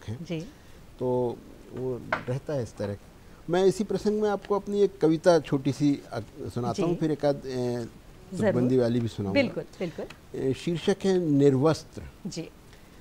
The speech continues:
Speaker 2: दुनिया में जब वह आया था, निर्वस्त्र था। दुनिया में
Speaker 1: जब
Speaker 2: जब
Speaker 1: वह
Speaker 2: वह
Speaker 1: आया
Speaker 2: आया
Speaker 1: था,
Speaker 2: था,
Speaker 1: जी।
Speaker 2: निर्वस्त्र था, और तुम भी निर्वस्त्र ही थे।
Speaker 1: ठीक।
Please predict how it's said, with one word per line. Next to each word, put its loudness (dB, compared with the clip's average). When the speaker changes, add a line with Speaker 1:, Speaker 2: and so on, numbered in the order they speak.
Speaker 2:
दुनिया 4
में 6
जब 6
वह 4
आया 4
था, -10
निर्वस्त्र 2
था। -14
दुनिया 2
में -2
Speaker 1:
जब -4
Speaker 2:
जब 4
Speaker 1:
वह 0
Speaker 2:
वह 8
Speaker 1:
आया 10
Speaker 2:
आया 6
Speaker 1:
था, -4
Speaker 2:
था, -6
Speaker 1:
जी। -8
Speaker 2:
निर्वस्त्र 6
था, -8
और 6
तुम 2
भी 0
निर्वस्त्र -2
ही -6
थे। -18
Speaker 1:
ठीक। -10